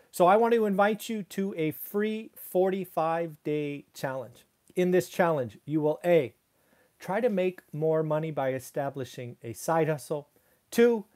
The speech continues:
you will track your spending so you could hopefully spend less. And three, you will sign up to lo-, do real estate investing as a side hustle with a buy box and daily discipline.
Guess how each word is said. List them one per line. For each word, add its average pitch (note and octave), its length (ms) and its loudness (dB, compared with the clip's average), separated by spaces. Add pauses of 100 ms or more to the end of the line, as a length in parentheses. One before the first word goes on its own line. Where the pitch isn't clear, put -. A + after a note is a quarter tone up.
(300)
you E3 140 0
will D3 140 0
track F#3+ 400 0 (100)
your D3 200 0
spending F3+ 600 -2
so - 120 -8
you C#3+ 160 -4
could C3+ 120 -6
hopefully C3+ 400 -6
spend A2 400 -10 (180)
less. F3+ 460 2 (360)
And D3+ 280 -4 (180)
three, A3+ 440 2 (180)
you E3 140 0
will D3+ 140 0
sign E3 420 0
up D#3+ 240 0 (140)
to D#3 180 -2
lo-, D3+ 320 0 (160)
do D3+ 380 0
real E3+ 220 2
estate D3 340 -2
investing C3 640 -6 (380)
as A#2+ 440 -8
a A#2+ 160 -8
side B2 280 -6
hustle A#2+ 320 -8
with A2+ 160 -10
a A#2 60 -10
buy A#2 220 -6
box A2 480 -10
and G#2+ 120 -12
daily G#2+ 300 -12
discipline. G2+ 480 -18